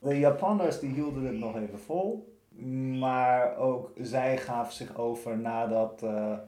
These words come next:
er twee atoombommen werden gegooid op Hiroshima en Nagasaki.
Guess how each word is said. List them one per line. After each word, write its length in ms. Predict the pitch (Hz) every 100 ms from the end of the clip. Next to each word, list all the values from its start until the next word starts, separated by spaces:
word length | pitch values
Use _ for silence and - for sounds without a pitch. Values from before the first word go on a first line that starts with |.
| -
er 300 | - 123 120
twee 640 | - 139 131 127 123 - -
atoombommen 800 | 127 - 135 147 135 123 117 107
werden 540 | 113 110 110 107 104
gegooid 640 | - 113 - 123 117 110 107
op 260 | 113 107 107
Hiroshima 960 | 104 127 117 110 - 139 120 107 101
en 140 | 107 110
Nagasaki. 880 | 110 110 104 139 135 - 120 -